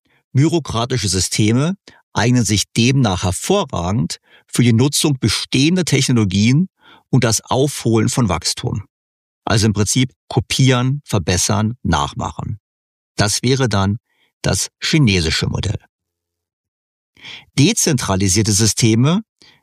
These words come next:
sind hingegen überlegen bei der Erforschung neuer technologischer Grenzen und bahnbrechender Innovationen.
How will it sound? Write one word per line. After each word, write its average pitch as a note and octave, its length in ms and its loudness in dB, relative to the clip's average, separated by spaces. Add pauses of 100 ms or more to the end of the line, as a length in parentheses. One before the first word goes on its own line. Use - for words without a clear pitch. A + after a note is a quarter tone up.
sind C3+ 200 0
hingegen B2+ 300 2
überlegen G#2+ 680 2 (300)
bei A2 120 0
der G2 100 0
Erforschung A#2+ 640 0 (220)
neuer A2+ 640 2 (100)
technologischer G#2 680 2
Grenzen F#2 580 0 (280)
und G#2+ 180 2
bahnbrechender F#2 680 0
Innovationen. F#2 760 -2